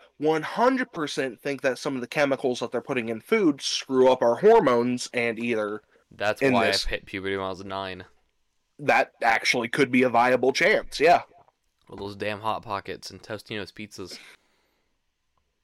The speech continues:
Speaker 1: I mean, yeah. That,
Speaker 2: If
Speaker 1: that, that is a possibility,
Speaker 2: I
Speaker 1: especially,
Speaker 2: ain't gonna lie
Speaker 1: like,
Speaker 2: to you,
Speaker 1: you know,
Speaker 2: dude.
Speaker 1: if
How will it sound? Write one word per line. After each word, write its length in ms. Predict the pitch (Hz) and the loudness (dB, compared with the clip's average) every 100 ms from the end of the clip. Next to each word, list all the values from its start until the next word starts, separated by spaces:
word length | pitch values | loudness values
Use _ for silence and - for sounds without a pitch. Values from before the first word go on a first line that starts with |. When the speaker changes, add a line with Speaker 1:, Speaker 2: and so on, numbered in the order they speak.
| _ _ _ _ _ | _ _ _ _ _
Speaker 1:
I 140 | 135 131 | 0 2
mean, 460 | 123 117 113 110 - _ _ _ _ _ _ _ | 2 0 -2 -6 -12 _ _ _ _ _ _ _
yeah. 300 | 127 180 254 - _ _ _ - | 4 4 4 -8 _ _ _ 0
That, 140 | 127 | 2
Speaker 2:
If 80 | 120 | 4
Speaker 1:
that, 180 | 160 - | 2 2
that 200 | 143 - | 2 2
is 240 | 156 180 190 | 6 6 6
a 80 | 196 | 4
possibility, 840 | 202 208 208 165 190 220 117 113 | 6 6 4 2 4 4 2 -2
Speaker 2:
I 40 | |
Speaker 1:
especially, 340 | 131 - 180 135 | -4 2 4 4
Speaker 2:
ain't 100 | 135 | 4
gonna 140 | 147 | 4
lie 140 | 147 165 | 6 6
Speaker 1:
like, 80 | |
Speaker 2:
to 60 | 156 | 6
you, 60 | 156 | 2
Speaker 1:
you 60 | |
know, 60 | 117 | 2
Speaker 2:
dude. 240 | 117 117 | 2 2
Speaker 1:
if 180 | 113 - | 0 -8